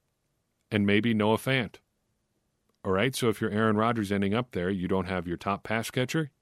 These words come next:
your top tight end, and you're not gonna be able to replace either of those with a first-round pick for the next three years. Good luck. Have fun with that. You're also not going to be able to add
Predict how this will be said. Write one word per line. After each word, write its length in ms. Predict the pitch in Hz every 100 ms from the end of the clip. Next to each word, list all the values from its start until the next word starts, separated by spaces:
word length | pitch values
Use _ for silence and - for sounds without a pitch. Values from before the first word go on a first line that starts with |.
| _ _ _ _ _ _
your 100 | -
top 260 | - 110 110
tight 200 | 107 101
end, 300 | 104 151 147 - - - _ _
and 140 | 98
you're 160 | 92 85
not 200 | 95 123
gonna 120 | 120
be 140 | 120 117
able 200 | 113 110
to 80 |
replace 460 | 104 101 - 117 -
either 240 | 127 127
of 80 | 104
those 240 | 98 98 95
with 100 | -
a 40 |
first-round 500 | - 117 - 107 101
pick 220 | 117 117
for 280 | - 101 101
the 100 | 98
next 360 | 98 101 - -
three 460 | 101 95 98 95
years. 500 | - 90 80 - - - _ _ _ -
Good 180 | 123 135
luck. 360 | 120 - - _ _ -
Have 160 | 87 82
fun 260 | 117 123
with 140 | 110 -
that. 300 | - - - _ _ _ _ _ _ _ _ _ _ _ _ _ _ _ _ _
You're 120 | 98
also 220 | 101 - 107
not 300 | 98 104 -
going 180 | 107 104
to 80 |
be 140 | 98 101
able 200 | 101 98
to 200 | 101 95
add 380 | 92 95 95